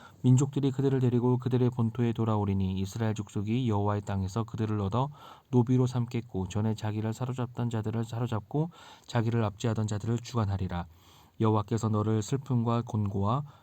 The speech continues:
및 내가 수고하는 고역에서 놓으시고 안식을 주시는 날에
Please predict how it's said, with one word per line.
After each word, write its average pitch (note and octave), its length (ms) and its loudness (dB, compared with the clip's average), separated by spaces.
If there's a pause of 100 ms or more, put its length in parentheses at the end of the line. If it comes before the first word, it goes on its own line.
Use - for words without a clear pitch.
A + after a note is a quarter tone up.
및 B2 140 4
내가 A#2 260 4
수고하는 B2+ 480 0
고역에서 A#2 640 0
놓으시고 G#2+ 580 0
안식을 G#2+ 540 -2
주시는 G#2 340 -2
날에 F#2 300 -2